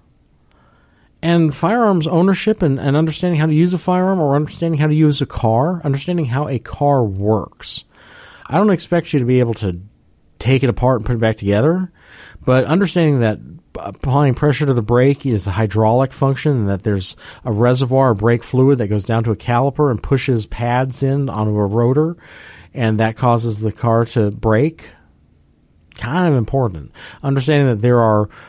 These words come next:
are planetary gears in an automatic transmission, that they go around with, with automatic transmission fluid, and that the fluid pressure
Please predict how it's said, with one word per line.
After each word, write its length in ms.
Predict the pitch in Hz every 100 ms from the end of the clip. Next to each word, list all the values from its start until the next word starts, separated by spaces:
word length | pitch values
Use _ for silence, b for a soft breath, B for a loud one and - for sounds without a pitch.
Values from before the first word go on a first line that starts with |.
| B
are 220 | - 104 98
planetary 640 | - 139 147 143 143 135
gears 580 | 113 113 123 139 147 143
in 140 | 135
an 100 | 107
automatic 460 | 107 120 123 123 127
transmission, 640 | 135 123 120 113 113 139
that 160 | 113 98
they 100 | 107
go 140 | 107
around 320 | 113 110 110 117
with, 220 | 104 -
with 240 | 123 101
automatic 400 | 101 110 113 110
transmission 580 | - 117 101 113 - 120
fluid, 400 | - 127 131 131
and 160 | 104 98
that 300 | 98 - -
the 80 |
fluid 320 | 95 131 127 123
pressure 420 | 127 117 127